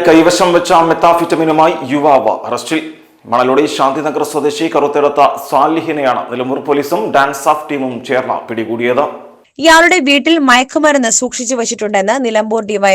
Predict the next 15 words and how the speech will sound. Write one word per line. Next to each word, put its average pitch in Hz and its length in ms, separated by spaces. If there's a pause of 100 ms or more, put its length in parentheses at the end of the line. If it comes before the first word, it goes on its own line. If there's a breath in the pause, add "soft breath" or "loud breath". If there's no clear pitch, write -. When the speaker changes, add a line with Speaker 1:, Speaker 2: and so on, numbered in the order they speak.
Speaker 2:
എസ് - 180
പി 202 80 (420 loud breath)
സാജു 262 320 (120)
കെ 269 100
അബ്രഹാമിന് 220 500
ലഭിച്ച 202 300 (180)
രഹസ്യ 214 400
വിവരത്തെ 196 340
തുടർന്ന് 185 340 (440 loud breath)
സി 302 80 (120)
ഐ - 100
സുനിൽ 294 300
പുളിക്കലിന്റെ 254 480
നിർദ്ദേശപ്രകാരം 208 800 (340 loud breath)
എസ് 240 160